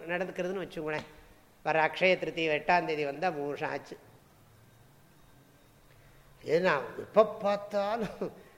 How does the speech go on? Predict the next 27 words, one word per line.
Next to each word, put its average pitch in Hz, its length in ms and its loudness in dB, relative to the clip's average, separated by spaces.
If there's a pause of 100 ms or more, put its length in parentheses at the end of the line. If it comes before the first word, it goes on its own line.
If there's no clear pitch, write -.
(120)
ராத்திரியும் 185 600 -2
பகலும், 170 380 -2 (320)
நேத்து 196 320 -4 (280)
போன்ல 254 340 2
சொல்றாரு, 196 440 -8
"இந்த 190 240 -6
கர்மா 214 300 -4
அப்படி 208 220 -4
பண்ணணும், 214 340 -6
அப்படி 202 180 -8
பண்ணணும்." 185 480 -12 (100)
நானும் 254 420 0
பண்றதுல 240 440 -4
சந்தோஷம்தான் 220 600 2
எனக்கும். 180 360 -6 (560)
ஆனா - 180 -4
அவர் 208 220 2
சொல்றத 254 300 0
பார்த்தா, 233 320 -2 (140)
என்னது 240 260 -4
இந்த 233 340 0
வயசுல 285 300 8
இவ்வளவு 254 400 4 (760)
ரிச்சுவல்ல 254 500 2
இவ்வளவு 226 360 2
இது 214 140 0
இருக்கு? 214 280 -4